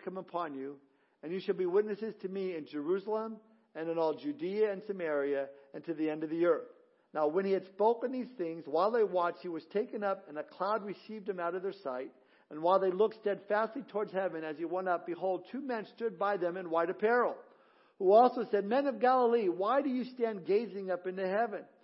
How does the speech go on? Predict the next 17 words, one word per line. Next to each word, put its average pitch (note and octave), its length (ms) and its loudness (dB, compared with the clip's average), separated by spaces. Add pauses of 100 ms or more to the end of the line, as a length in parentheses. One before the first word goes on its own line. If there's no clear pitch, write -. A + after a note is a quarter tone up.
(300)
The F3+ 120 2 (100)
same B3+ 320 2
Jesus A3 460 -6
who G#3 80 -4
was F#3 140 -2
taken G#3+ 400 -2
up G#3+ 160 -4
from G3+ 160 -8
you G3 140 0
into G3 180 -2
heaven D3+ 340 -4 (300)
will D#3 240 -6
so A3+ 180 2
come G#3 320 -4
in E3 220 -6
like F3+ 340 -2
manner E3 300 -6